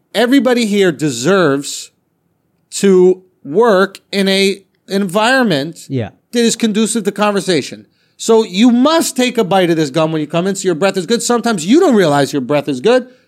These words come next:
Speaker 1: but you must do it. And also, if you smell bad, you're not showering, you're insulting the people who work around you."
Speaker 2: Yep. Easy sell. That's
Speaker 1: This is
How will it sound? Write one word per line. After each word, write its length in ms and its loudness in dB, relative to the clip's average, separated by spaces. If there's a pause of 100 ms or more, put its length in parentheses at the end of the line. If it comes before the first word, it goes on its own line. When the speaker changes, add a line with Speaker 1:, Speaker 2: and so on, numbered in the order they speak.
(260)
Speaker 1:
but 160 -2
you 60 0
must 180 0
do 80 4
it. 120 -2
And 140 -2
also, 240 0
if 120 -2
you 80 4
smell 280 0
bad, 200 0
you're 80 -4
not 140 0
showering, 380 0
you're 140 0
insulting 520 0
the 100 0
people 320 -4
who 60 2
work 200 0
around 320 2
you." 160 -4 (300)
Speaker 2:
Yep. 400 -2
Easy 240 0
sell. 240 -2 (200)
That's 160 0
Speaker 1:
This 80 0
is 0 -